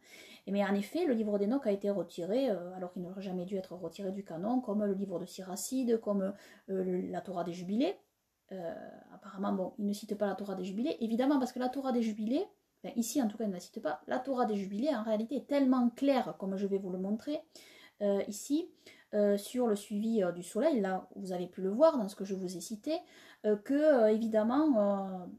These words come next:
la Torah des Jubilés dérange beaucoup, en fait, parmi ceux qui suivent les mois lunaires, parce que c'est sans ambiguïté. Par exemple, dans la Torah des Jubilés, nous avons aussi ce passage, Jubilés chapitre six, versets vingt-huit à trente-trois. « Et toi », c'est l'ange d'Élohim qui parle à Moïse, donc, «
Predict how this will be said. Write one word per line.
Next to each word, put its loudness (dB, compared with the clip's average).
la 2
Torah 2
des 4
Jubilés 2
dérange 4
beaucoup, -4
en -14
fait, -10
parmi -2
ceux 0
qui -6
suivent -4
les 2
mois 0
lunaires, -6
parce -14
que 4
c'est 2
sans 0
ambiguïté. 0
Par 2
exemple, 4
dans 2
la 8
Torah 4
des 6
Jubilés, 2
nous 4
avons 2
aussi 0
ce 0
passage, 6
Jubilés 4
chapitre -2
six, -2
versets 2
vingt-huit 0
à -12
trente-trois. « 0
Et 0
toi », 6
c'est -2
l'ange 4
d'Élohim 6
qui 0
parle 0
à -6
Moïse, 2
donc, « 4